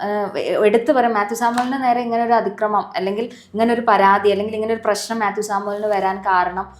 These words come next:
ഒന്നെന്താ വെച്ചാല് ഇന്ത്യയിൽ ഇരുന്നു കൊണ്ട് ഇപ്പം ദേശവിരുദ്ധത പറഞ്ഞല്ലോ നേരത്തെ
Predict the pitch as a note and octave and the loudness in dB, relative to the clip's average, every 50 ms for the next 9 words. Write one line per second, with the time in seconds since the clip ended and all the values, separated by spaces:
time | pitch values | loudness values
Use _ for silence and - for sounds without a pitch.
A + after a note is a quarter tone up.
0 | - - - - F#3+ F#3+ G3 G3+ G3+ G#3 G#3 G#3+ G#3 G#3 - G3 F#3 F#3 F#3+ - | -20 -18 -8 -4 -2 -2 -2 -2 -2 0 0 0 0 0 -2 -2 0 0 0 0
1 | - - - - G#3 G#3+ A3 A3+ G#3 C4 C4 C4+ C4+ C4 A#3+ G#3+ G3+ G#3 A3 A3 | -2 -4 -6 -6 -4 -4 -4 -2 0 2 2 4 4 2 2 2 2 0 2 0
2 | A#3+ A#3 G#3 G3 F#3 E3+ E3+ F3 - A3+ A3+ A3+ - - G3+ G3+ G#3+ G#3+ A3+ B3+ | 0 2 2 0 2 0 -2 0 0 -2 -2 -2 -4 -2 0 2 2 2 0 0
3 | B3 B3 A#3 A#3+ G#3 A#3+ A#3 B3+ A#3+ A#3 G3+ F3+ F3+ F3+ F3 E3 D#3+ D3 D#3 D#3+ | 0 0 -2 -2 -2 -2 -2 0 0 0 0 0 -2 -2 -4 -4 -4 -4 -4 -6
4 | D#3+ E3+ - E3 | -8 -8 -8 -12